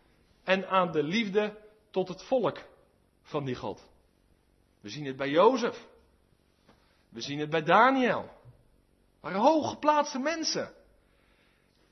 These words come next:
Midden in het heidendom dienden ze hun God. Bleven ze trouw aan hem. En we zien het bij Nehemia, hij is schenker aan het hof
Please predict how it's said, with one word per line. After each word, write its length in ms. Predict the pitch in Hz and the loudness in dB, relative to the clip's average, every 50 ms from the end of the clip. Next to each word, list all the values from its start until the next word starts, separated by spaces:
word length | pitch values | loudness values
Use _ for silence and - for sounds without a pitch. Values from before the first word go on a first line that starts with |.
| _ _ | _ _
Midden 400 | _ 156 170 226 320 349 302 302 | _ -2 2 2 2 2 2 2
in 60 | 302 285 | 0 0
het 100 | 262 190 | 0 0
heidendom 800 | 202 254 302 339 349 311 294 254 233 220 214 214 202 185 170 | 2 4 4 4 4 2 2 0 2 4 4 4 4 0 0
dienden 360 | 185 285 330 320 311 294 285 | 2 2 2 2 0 -2 -2
ze 120 | 208 254 262 | 0 0 0
hun 200 | 254 254 240 - | 0 0 0 -2
God. 440 | - - 359 349 269 190 - - - - - _ _ _ _ _ _ _ _ _ _ _ _ | -4 -4 -2 -2 -2 -2 -6 -10 -18 -20 -20 _ _ _ _ _ _ _ _ _ _ _ _
Bleven 380 | 151 165 226 269 277 277 233 202 | -2 6 8 8 8 8 4 -2
ze 180 | 233 220 - | -4 -6 -6
trouw 360 | - 277 320 339 339 330 311 | -6 -4 0 2 2 4 2
aan 100 | 285 269 | 2 2
hem. 320 | 226 190 160 127 107 98 - - - _ _ _ _ _ _ _ _ _ _ _ _ _ _ _ _ _ _ | 0 0 0 -2 -6 -10 -16 -20 -20 _ _ _ _ _ _ _ _ _ _ _ _ _ _ _ _ _ _
En 140 | - 208 214 | -6 -4 -4
we 60 | 214 | -2
zien 180 | 202 214 240 226 | -2 -2 -2 -2
het 100 | 208 180 | 0 2
bij 160 | 202 196 190 | 2 2 2
Nehemia, 460 | 180 165 175 208 247 277 277 269 240 | 2 0 2 2 2 2 2 2 2
hij 220 | 214 233 240 247 240 | 2 2 2 0 0
is 220 | 226 240 - - | 0 0 0 -2
schenker 640 | - - 311 302 302 269 - - 156 131 113 98 - - _ _ _ _ _ _ _ _ _ _ | 0 0 0 0 2 0 -2 -2 -6 -6 -8 -10 -16 -20 _ _ _ _ _ _ _ _ _ _
aan 200 | - 196 202 190 | 2 4 4 4
het 100 | 175 - | 4 4
hof 400 | 143 185 240 262 - - - | 6 6 6 6 6 2 -6